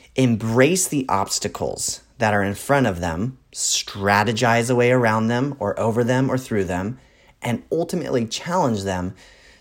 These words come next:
to take the next steps that they didn't think that they could actually make. Now, because this, uh, is my why in life, uh, over the last twenty years, I've had various roles and positions, but all of them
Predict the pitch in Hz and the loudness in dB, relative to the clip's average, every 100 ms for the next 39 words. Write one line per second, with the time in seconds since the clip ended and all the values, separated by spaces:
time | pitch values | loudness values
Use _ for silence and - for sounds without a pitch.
0 | - - 117 - 165 160 - 131 123 - | -6 -2 -2 -2 -2 -2 -2 0 0 -2
1 | - - 131 80 - - - - - - | -4 2 2 2 -4 -6 -6 -8 -8 -4
2 | 98 107 104 110 107 98 101 95 90 98 | -2 0 0 -2 -2 -4 -4 -6 -6 -4
3 | 87 - 90 87 80 - - _ _ _ | -4 -4 -4 -4 -6 -10 -20 _ _ _
4 | _ _ _ _ _ _ - 117 107 - | _ _ _ _ _ _ -2 0 0 -6
5 | - - - 123 123 185 180 131 147 160 | -20 -20 -8 -6 2 4 4 2 2 2
6 | - - - 120 113 107 - 110 98 104 | -2 -4 0 2 2 2 0 -2 -2 -2
7 | 98 98 104 107 98 98 98 85 90 127 | 0 0 0 0 0 -2 -2 -2 -4 -8
8 | - - - - - 110 107 - 113 113 | -14 -20 -20 -14 -2 2 2 2 0 2
9 | 113 117 135 - 151 131 117 120 104 98 | 4 4 2 0 0 2 2 2 2 0
10 | - 104 104 101 113 104 98 95 95 - | -2 -2 -2 -2 -2 2 2 0 -6 -8
11 | 104 123 123 120 113 104 95 110 101 98 | -4 0 2 2 0 -2 0 2 2 0
12 | 98 95 95 104 92 - - - - _ | -2 -6 -4 -4 -2 -4 -8 -10 -14 _
13 | - - 104 - - 156 180 175 120 92 | -10 -6 -6 -2 4 8 8 8 4 2
14 | 87 87 73 101 131 | -4 -4 -2 -2 -2